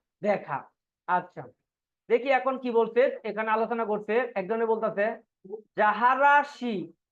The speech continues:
জাহারা সাহেব, জিগুম এখন। মু অর্থ কি? হাদা থেকে হে অর্থ কি? করেন। এখন কি করেন? পরে নায়ে বলতাছে, "জনুন আমি।"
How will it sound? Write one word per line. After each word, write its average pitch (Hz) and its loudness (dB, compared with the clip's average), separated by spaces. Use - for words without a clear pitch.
জাহারা 233 2
সাহেব, 226 2
জিগুম 233 -4
এখন। 190 -4
মু 226 -2
অর্থ 254 2
কি? 240 -2
হাদা 202 2
থেকে 233 0
হে 220 0
অর্থ 233 -2
কি? 247 -6
করেন। 180 -2
এখন 240 -2
কি 302 -2
করেন? 185 0
পরে 240 2
নায়ে 247 2
বলতাছে, 233 0
"জনুন 262 2
আমি।" 208 -2